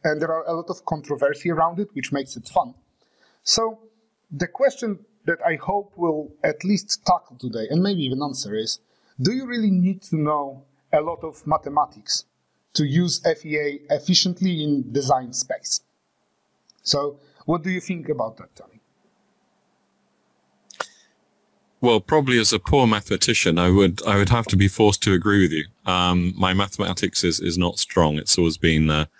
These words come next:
Speaker 2: I've always got by with mathematics, so I think I, I would, uh, I would tend to side with you, Lucas.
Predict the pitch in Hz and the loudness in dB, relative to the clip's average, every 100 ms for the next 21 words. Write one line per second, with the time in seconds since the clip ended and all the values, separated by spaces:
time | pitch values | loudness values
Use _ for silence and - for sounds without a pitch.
0 | _ _ 87 90 92 - 87 - 85 82 | _ _ -2 2 2 4 0 2 0 2
1 | 78 76 73 - 73 73 - - 80 78 | 2 0 -6 -6 -6 -6 -4 0 2 0
2 | 80 - 87 80 78 - _ _ _ 82 | -2 -4 -2 -2 -2 -6 _ _ _ 0
3 | 82 82 76 - 82 80 82 78 - 90 | 4 4 2 -2 -2 -2 -4 -6 -4 -6
4 | 78 - - 92 90 85 87 87 90 104 | -2 0 2 2 2 2 4 2 2 0
5 | - | 0